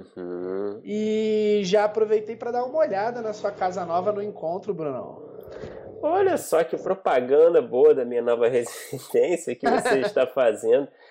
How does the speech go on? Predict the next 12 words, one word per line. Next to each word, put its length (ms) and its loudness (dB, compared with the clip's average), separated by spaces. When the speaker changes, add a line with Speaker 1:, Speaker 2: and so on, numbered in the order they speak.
Speaker 1:
Esse 240 -2
som 260 2
que 100 -8
você 260 -2
está 200 0
ouvindo, 600 2
Felipe, 340 -16
é 80 -2
o 80 0
som 300 0
do 120 -2
Maitá. 640 -6